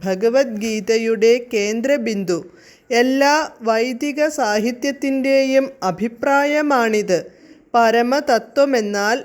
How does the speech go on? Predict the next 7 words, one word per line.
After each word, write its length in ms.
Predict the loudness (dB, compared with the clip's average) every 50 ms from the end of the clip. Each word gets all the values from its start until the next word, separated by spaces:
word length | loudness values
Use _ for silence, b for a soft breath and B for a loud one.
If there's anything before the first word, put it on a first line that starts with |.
| -8 -10
സർവോത്കൃഷ്ടമായ 1600 | -4 -2 0 0 0 0 0 0 2 2 2 2 -2 -2 -2 0 0 0 -2 -4 -4 -2 -2 -2 -2 -2 -2 0 0 0 0 0
സത്യം. 540 | 0 0 -2 -2 -2 -2 -2 0 0 0 0 -4 b b b b b b b b
അതിനെ 500 | -2 0 0 0 0 0 0 0 0 -2
തത്വദർശികൾ 1300 | -4 -6 -2 0 0 0 0 0 -2 -2 0 2 2 2 2 2 -2 -4 -6 -4 0 2 2 2 2 -2 -6 -10
ബ്രഹ്മം, 680 | -8 -4 -2 0 0 0 -2 -2 -2 -2 -2 -4 -6 -8 -6 -4
പരമാത്മാവ്, 1040 | -2 0 0 -2 -2 0 -2 -2 -4 -4 -4 -2 0 2 0 2 2 2 2 2 2 -2 -4 -4
ഭഗവാൻ 640 | -4 -2 0 0 0 0 2 2 0 0 0 -2